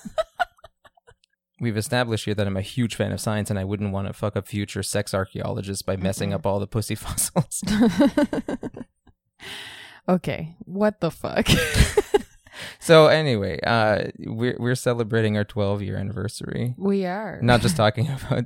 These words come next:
Speaker 1: space rockets and stuff.
Speaker 2: <laughs>
Speaker 1: Very much on Earth,
Speaker 2: Mm-hmm.
Speaker 1: celebrating twelve years of marriage.
Speaker 2: Yeah.
Speaker 1: It's been fun.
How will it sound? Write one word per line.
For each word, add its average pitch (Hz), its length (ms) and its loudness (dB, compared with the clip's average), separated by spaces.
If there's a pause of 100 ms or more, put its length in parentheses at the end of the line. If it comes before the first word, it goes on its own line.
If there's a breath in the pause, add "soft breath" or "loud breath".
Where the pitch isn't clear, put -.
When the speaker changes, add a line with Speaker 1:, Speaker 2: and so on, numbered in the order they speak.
Speaker 1:
space - 580 -2
rockets 110 500 -2
and - 100 0
stuff. 165 340 4 (440)
Speaker 2:
<laughs> - 400 -20
Speaker 1:
Very 147 240 6
much 139 200 4
on 104 260 2
Earth, 98 460 -4
Speaker 2:
Mm-hmm. 185 120 -4
Speaker 1:
celebrating 113 580 2
twelve 117 240 0
years 131 180 -4
of 123 80 -4
marriage. 120 560 -4
Speaker 2:
Yeah. 202 380 -4 (200)
Speaker 1:
It's - 180 -4
been 269 200 -4
fun. 165 420 -6